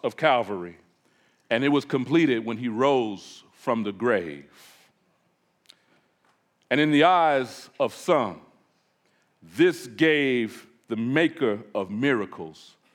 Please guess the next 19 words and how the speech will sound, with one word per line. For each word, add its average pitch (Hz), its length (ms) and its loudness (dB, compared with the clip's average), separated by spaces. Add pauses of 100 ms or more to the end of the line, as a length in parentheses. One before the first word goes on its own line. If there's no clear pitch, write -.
(320)
a 92 80 -2
lot 107 280 2
of 98 120 -12
clout. 80 340 -4 (1400)
And 98 120 -4
I'm 139 140 2
glad 123 320 2
to 117 80 -10
say 117 380 -2 (120)
that 98 160 0
I'm 120 200 0
one 113 180 -4
of 95 120 -10
those 95 300 -8
people. 87 460 -16 (2000)
You 208 180 2
need 196 220 4
to 151 80 2
know 104 340 0